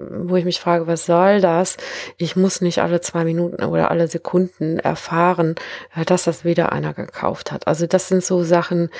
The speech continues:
daran kann man eigentlich erkennen, dass hier jemand extra extrem auch auf die Tube drücken will, hm, finde ich, mir gefällt's nicht, ja. Es ist einem natürlich Entscheidungssache, hm, was dir da, was dir davon, ähm,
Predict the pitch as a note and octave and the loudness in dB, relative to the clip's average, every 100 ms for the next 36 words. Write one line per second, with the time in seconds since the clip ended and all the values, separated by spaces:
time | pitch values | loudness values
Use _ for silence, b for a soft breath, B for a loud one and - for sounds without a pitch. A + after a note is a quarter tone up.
0 | B B B - E3+ E3+ F#3 - F#3 F#3+ | B B B 0 2 4 2 2 2 4
1 | F3+ E3+ E3 - E3 - F3 F3+ F#3 F3+ | 4 0 -2 -4 -6 0 2 4 4 4
2 | E3 E3 - - E3+ E3+ E3+ E3 E3 E3 | 2 0 -4 -8 -4 -2 -2 -2 0 0
3 | - E3 - - E3 E3 - E3+ E3 E3 | -2 -8 -6 0 2 2 -2 0 0 -2
4 | - D3+ - E3 - E3 D#3 D3+ D3 - | -4 -4 -4 -8 -4 -4 -2 -2 -2 -2
5 | D3 D3 C#3 - - - - A#2 - - | -2 0 0 -2 -6 -12 -12 -8 -6 -6
6 | - F#3+ F3+ - A3+ A#3 - - - G3+ | 0 4 4 6 4 2 -6 -10 2 4
7 | G#3 E3+ - C3+ - - - - - E3+ | 4 2 0 -4 -4 -6 -4 -4 0 2
8 | G#3 F#3+ - - D3+ D#3 D3+ E3+ D3+ D3 | 2 -2 -10 -6 -4 -4 -2 -2 -2 -6
9 | C3+ C#3+ D3+ D#3+ - D3 C#3+ C3 - B | -6 -2 0 0 0 0 0 -4 -6 B
10 | B B B B B - E3 D#3 D#3 D#3 | B B B B B -2 0 0 -4 -2
11 | D#3 C#3+ - D#3+ D#3+ D3+ D3+ D3 D3 D3 | -2 -2 -6 0 2 4 2 0 0 -2
12 | - D3 D3+ - D3 C#3+ C3 C#3+ C#3 - | -2 -2 -2 -4 -4 -2 0 -2 -4 -2
13 | C#3+ D3 - B B B - D#3 D3 D3 | -2 -2 -8 B B B 0 2 2 -2
14 | D3 | -8